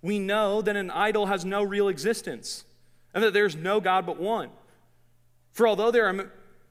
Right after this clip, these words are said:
there may be so-called gods in heaven or on earth, as indeed there are many gods and many lords, yet for us there is one God, the Father, from whom all things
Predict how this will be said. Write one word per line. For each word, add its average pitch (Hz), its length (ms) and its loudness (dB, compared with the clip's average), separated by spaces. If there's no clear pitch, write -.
there 202 180 4
may 214 200 0
be 196 300 -6
so-called 185 720 0
gods 170 360 2
in 156 100 -4
heaven 170 680 -4
or 165 140 0
on 147 180 0
earth, 185 440 -4
as 180 160 0
indeed 190 360 -4
there 190 160 2
are 160 40 0
many 196 220 -4
gods 143 480 0
and 160 120 -4
many 220 220 -2
lords, 120 600 -6
yet 220 160 4
for 202 160 -4
us 214 220 0
there 214 120 0
is 151 120 -2
one 190 340 -4
God, 180 320 0
the 156 80 -2
Father, 180 500 -2
from 180 200 -8
whom 185 160 -6
all 202 240 -2
things 196 440 -8